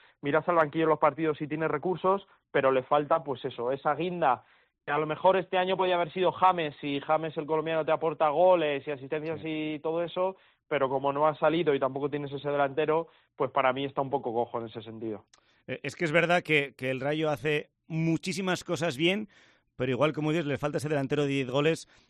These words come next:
Speaker 2: que te haga subir, pero que también, jo, que, que le dé al resto de la plantilla una muy buena excusa para seguir peleando y también al equipo rival algo de miedo, ¿no? Porque, claro, yo veo la plantilla del Rayo y veo muchos jugadores que te pueden hacer peligro, pero claro, no tienes ese delantero referente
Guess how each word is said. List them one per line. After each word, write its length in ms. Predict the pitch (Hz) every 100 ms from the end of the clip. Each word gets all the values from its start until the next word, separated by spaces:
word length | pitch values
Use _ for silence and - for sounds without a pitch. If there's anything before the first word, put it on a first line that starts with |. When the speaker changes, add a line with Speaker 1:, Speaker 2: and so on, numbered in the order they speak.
| _
Speaker 2:
que 140 | - 110
te 100 | 127
haga 140 | 143
subir, 300 | - 147 170
pero 120 | 175
que 80 | 143
también, 360 | 135 135 165 - _ _
jo, 160 | - 120
que, 240 | 123 117
que 140 | - 123
le 100 | 120
dé 80 |
al 80 | 139
resto 200 | 170 -
de 60 | 165
la 40 |
plantilla 440 | 139 139 156 165 170
una 280 | 156 160 156
muy 320 | 147 151 165
buena 260 | 160 165 151
excusa 500 | - 165 - 131 - _ _ _
para 160 | 117 117
seguir 280 | 113 131
peleando 280 | 143 156 156
y 40 | 185
también 360 | 147 147 175
al 140 | - 127
equipo 300 | 135 139 151
rival 340 | 143 151 170 -
algo 260 | 131 147
de 100 | 175
miedo, 240 | 135 208 175
¿no? 140 | 175
Porque, 180 | 196 170
claro, 260 | 127 185 123
yo 180 | 113
veo 80 | 147
la 100 | 180
plantilla 400 | 160 151 151 151
del 180 | 147 135
Rayo 220 | 135 160
y 20 |
veo 160 | 175 156
muchos 280 | 151 147 151
jugadores 480 | 139 139 143 160 - - _ _ _
que 100 | -
te 120 | 127
pueden 240 | 135 170
hacer 240 | 151 143 127
peligro, 360 | 127 190 175
pero 140 | 120 113
claro, 180 | 156 127
no 200 | 110 123
tienes 240 | 139 135
ese 180 | 139 143
delantero 460 | 131 123 104 135
referente 580 | 127 131 127 123 120 143